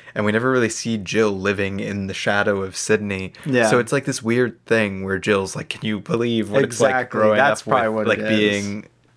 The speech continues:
Speaker 1: under your
Speaker 2: <laughs>
Speaker 1: shadow, being everyone being Sydney this, Sydney that." And I think that's, again, one of the problems that a lot of later Scream movies have, where they're just kind of operating, again,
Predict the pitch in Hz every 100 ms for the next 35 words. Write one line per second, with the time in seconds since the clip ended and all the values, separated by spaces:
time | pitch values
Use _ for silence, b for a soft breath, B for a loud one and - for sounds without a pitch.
0 | _ - 107 107 107 101 101 98 - -
1 | 107 110 107 104 95 101 104 104 104 101
2 | 101 101 - 113 110 107 101 107 - -
3 | - 107 101 101 98 98 98 - B B
4 | - 113 120 123 110 110 98 123 123 98
5 | 101 101 98 - 98 101 98 95 104 104
6 | 95 95 101 98 98 101 104 - 101 98
7 | 98 98 98 92 - 101 104 107 - B
8 | B - 104 101 98 98 - 107 101 90
9 | - 92 - 101 98 98 98 - - 98
10 | 117 98